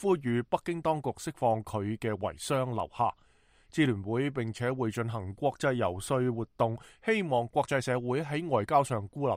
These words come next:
中國，施加更大嘅壓力。有參與遊行嘅香港市民形容，中國當局處理劉曉波遺體嘅方式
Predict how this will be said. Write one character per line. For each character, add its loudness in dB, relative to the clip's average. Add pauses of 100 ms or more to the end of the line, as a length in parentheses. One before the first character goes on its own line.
中 -2
國， 4 (200)
施 -4
加 0
更 -4
大 -8
嘅 -8
壓 0
力。 -2 (500)
有 0
參 0
與 -2
遊 0
行 -6
嘅 0
香 0
港 -4
市 -4
民 -2
形 -6
容， -4 (240)
中 0
國 0
當 4
局 -2
處 -2
理 4
劉 4
曉 0
波 2
遺 0
體 -6
嘅 0
方 0
式 0